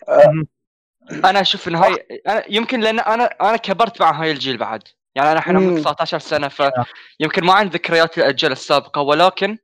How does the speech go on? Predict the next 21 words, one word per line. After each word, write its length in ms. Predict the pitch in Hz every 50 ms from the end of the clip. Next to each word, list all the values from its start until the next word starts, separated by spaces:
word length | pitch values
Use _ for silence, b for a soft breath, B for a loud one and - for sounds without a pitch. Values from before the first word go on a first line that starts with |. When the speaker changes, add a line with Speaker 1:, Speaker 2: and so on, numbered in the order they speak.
| _ _ _ - - _ _ _ -
Speaker 2:
جرب، 400 | 165 - 180 180 190 220 208 -
لعبت 300 | 165 180 180 214 - -
التو 240 | 190 - - - 175
ولعبت 420 | 170 165 156 151 151 139 165 -
الثري، 520 | - - - - 180 190 220 240 226 - - -
وهذا 360 | 135 151 151 170 175 160 175
أحسن 240 | - - - - 170
جيل 200 | 135 - 139 123
بالنسبة 380 | 117 123 113 120 - - 117 104
لي. 140 | 113 139 - _ _ _ _ _ _ _ _ _ _
Speaker 3:
شوف 300 | - - - 185 - 170
ال-، 40 | 156
Speaker 1:
التو؟ 140 | 151 135 170
Speaker 3:
الكلام 300 | 147 - 185 190 202 175
اللي 120 | 160 151
قاله 200 | 147 180 170 147
حيدر 400 | 143 - 180 180 156 151 143 131
ممتاز، 760 | 139 139 131 - - 151 139 131 143 170 170 165 - - - -
آه، 400 | 151 135 127 123 123 123 123 123
ن-، 100 | 135 143
يعني 520 | 131 143 139 135 120 123 127 127 123 120